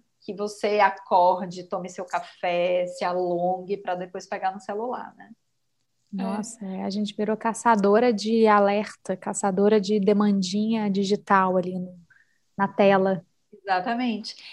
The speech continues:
Speaker 1: E esse fear of missing out, é, medo de perder exatamente o quê?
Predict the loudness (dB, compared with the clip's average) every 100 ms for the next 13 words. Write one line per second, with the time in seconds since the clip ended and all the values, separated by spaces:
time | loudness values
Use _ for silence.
0 | -4 0 0 0 -2 -2 2 8 8 8
1 | 2 -2 -4 -4 -2 2 4 4 0 -6
2 | -2 0 4 6 6 4 2 0 0 -2
3 | 2 2 4 2 4 2 0 -2 -4 -6
4 | -4 -6 -8 _ 2 2 0